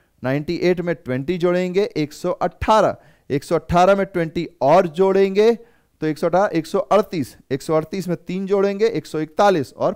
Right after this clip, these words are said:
पाँच सौ, यानी कि वन फ़ोर्टी वन फ़ाइव हंड्रेड। तो ये आ गया वन फ़ोर्टी वन फ़ाइव हंड्रेड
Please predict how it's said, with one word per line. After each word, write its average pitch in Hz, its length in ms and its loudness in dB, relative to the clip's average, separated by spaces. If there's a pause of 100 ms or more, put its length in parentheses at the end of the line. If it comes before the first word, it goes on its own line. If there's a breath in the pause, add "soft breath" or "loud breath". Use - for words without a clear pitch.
पाँच 107 180 -6
सौ, - 220 -16 (340 soft breath)
यानी 147 200 0
कि 160 120 -4
वन 165 200 -2
फ़ोर्टी 117 320 -6
वन 185 240 -4 (140)
फ़ाइव 113 220 -2
हंड्रेड। 87 240 -12 (400 soft breath)
तो 135 60 -4
ये 139 160 -2
आ 123 160 2
गया 127 180 -2
वन 127 200 -4
फ़ोर्टी 110 380 -8
वन 170 340 -2 (540)
फ़ाइव 95 220 -8
हंड्रेड 87 380 -14